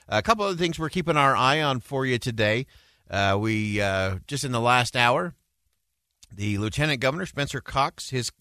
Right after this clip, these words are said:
uh, campaign for governor, uh, just announced that they have delivered, uh, their signatures, uh, to get on the primary ballot. Now, that's significant,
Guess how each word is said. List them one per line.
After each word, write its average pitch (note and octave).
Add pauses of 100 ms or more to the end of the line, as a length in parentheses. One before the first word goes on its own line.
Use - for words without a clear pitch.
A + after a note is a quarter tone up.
uh, G2+ (280)
campaign B2+
for G2+
governor, B2+ (520)
uh, F#2+
just G#2+
announced A2
that G2+
they A#2
have G#2+
delivered, C3 (640)
uh, F#2+
their G#2
signatures, G#2+ (200)
uh, F2+
to A#2+
get A2
on G2+
the A#2
primary G2+
ballot. C3+ (500)
Now, A2+ (180)
that's C3
significant, E3